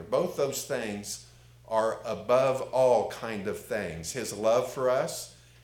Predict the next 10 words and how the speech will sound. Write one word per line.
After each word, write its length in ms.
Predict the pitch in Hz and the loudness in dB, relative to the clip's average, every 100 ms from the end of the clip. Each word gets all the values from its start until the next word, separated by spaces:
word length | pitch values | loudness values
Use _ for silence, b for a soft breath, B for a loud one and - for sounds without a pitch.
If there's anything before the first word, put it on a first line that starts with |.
| B | B
and 140 | 107 107 | -8 -6
his 120 | 104 | -4
sacrifice 800 | - 123 127 135 120 127 127 - | 0 0 0 -4 -4 -2 -2 -6
for 280 | 131 117 | -6 -2
us, 440 | 113 139 165 - - - - - - - | 0 -2 -6 -12 -14 -20 -20 -20 -20 -16
he 120 | 127 | -12
placed 440 | 123 127 127 127 131 | -8 -2 -2 -2 -2
that 200 | 123 123 | -2 -2
above 340 | 107 107 110 | 0 0 2
all, 600 | 107 104 117 170 - - | 2 2 2 -2 -6 -16